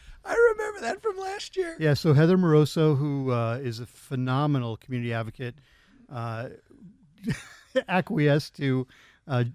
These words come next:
Speaker 2: wrestle with me, and, and, uh, ultimately she took me down after about three minutes.
Speaker 1: Oh, you lucky guy.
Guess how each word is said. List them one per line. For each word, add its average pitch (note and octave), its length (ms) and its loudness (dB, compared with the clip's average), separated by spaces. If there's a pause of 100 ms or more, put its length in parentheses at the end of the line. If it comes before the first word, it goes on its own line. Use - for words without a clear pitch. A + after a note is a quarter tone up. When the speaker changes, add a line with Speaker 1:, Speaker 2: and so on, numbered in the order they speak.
(140)
Speaker 2:
wrestle C#3 340 2
with B2+ 120 2
me, B2+ 280 0
and, B2 300 -4
and, A#2+ 340 -8
uh, A2+ 300 -4
ultimately B2+ 360 -4
she A#2+ 140 -10
took A#2 160 -10
me A#2 100 -8
down A2+ 380 -4
after A#2 260 -10
about A2 260 -10
three C3+ 160 -20
minutes. D3 440 -18
Speaker 1:
Oh, C3 140 4
you A#2+ 180 6
lucky G#2+ 340 -2
guy. F2 380 -12